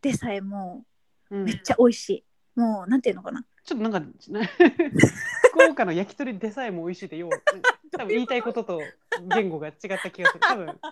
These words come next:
Speaker 2: 伝わったけど。<laughs>
Speaker 1: 福岡って本当に何でも美味しいってことを言ってて。
Speaker 2: そういうこともね。うん。
Speaker 1: そうそうそうそう。
Speaker 2: うん。
Speaker 1: なんかさ、忘れてたけど、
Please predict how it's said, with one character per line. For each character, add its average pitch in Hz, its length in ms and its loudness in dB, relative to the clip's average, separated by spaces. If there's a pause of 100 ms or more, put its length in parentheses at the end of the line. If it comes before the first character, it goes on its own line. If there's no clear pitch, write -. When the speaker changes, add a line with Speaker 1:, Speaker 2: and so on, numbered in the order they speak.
(560)
Speaker 2:
伝 240 100 2
わ 214 60 0
っ 220 60 -6
た 214 100 -2
け 175 100 -4
ど。 139 160 -10
<laughs> 285 1120 -2
Speaker 1:
福 - 240 4
岡 359 120 2
っ - 80 -6
て 285 60 -14
本 359 180 -10
当 392 120 -12
に 381 80 -14
何 349 180 -4
で 320 100 -2
も 302 160 -12
美 294 60 -4
味 349 80 -12
し 370 100 -6
い - 20 -12
っ 240 40 -12
て - 80 -8
こ - 100 -16
と 254 60 -10
を 208 40 -6
言 254 100 6
っ - 40 2
て 247 80 0
て。 - 40 -8
Speaker 2:
そ 196 80 -2
う - 20 0
い 147 40 -12
う 139 40 -12
こ - 0 -
と - 0 -
も - 40 -12
ね。 240 280 0
う 180 80 -10
ん。 - 20 -2
Speaker 1:
そ 415 140 4
う - 80 -6
そ 277 140 -2
う - 80 -6
そ 220 140 -6
う 254 100 -14
そ 208 80 -10
う。 - 80 -16 (720)
Speaker 2:
う 294 40 -8
ん。 302 40 -8
Speaker 1:
な - 20 -10
ん 294 60 -8
か 262 120 -16
さ、 208 320 -10 (560)
忘 269 80 -8
れ 269 60 -12
て - 40 -20 (360)
た 320 120 0
け 233 140 -6
ど、 214 380 -8